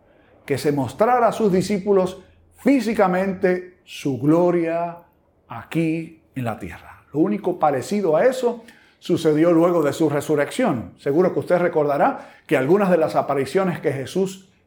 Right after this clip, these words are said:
hizo, sus discípulos no los reconocían, porque su cuerpo ya estaba glorificado. Así que aquí hay una experiencia pre-resurrección de ver a Jesús con un cuerpo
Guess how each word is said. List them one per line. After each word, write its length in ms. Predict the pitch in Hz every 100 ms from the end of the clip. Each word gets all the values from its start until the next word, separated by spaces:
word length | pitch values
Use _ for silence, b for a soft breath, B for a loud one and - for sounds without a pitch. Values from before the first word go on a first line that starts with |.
| _
hizo, 560 | 247 190 - 160 160 - _
sus 200 | - 180
discípulos 520 | 160 - 233 240 196 147
no 180 | 170 285
los 140 | 165
reconocían, 840 | 127 123 143 156 277 202 117 92 b b b b -
porque 280 | 135 -
su 180 | 127 151
cuerpo 600 | 147 160 165 - 165 175 -
ya 240 | 127 139
estaba 800 | 123 - - 147 143 139 135 139
glorificado. 680 | 131 123 113 120 113 107 113
Así 180 | 110 214
que 220 | 233 - B B B
aquí 320 | 139 - 180
hay 140 | 175
una 380 | 185 180 170 -
experiencia 920 | 151 - - 143 175 202 - 185 - - _ _ _ _
pre-resurrección 1120 | - 226 254 185 - 165 160 - 127 98 92 - b b b b -
de 140 | 117
ver 180 | 143 196
a 80 | 190
Jesús 420 | 190 - 160 143
con 240 | - 131
un 180 | 143 156
cuerpo 760 | 156 151 156 151 156 147 151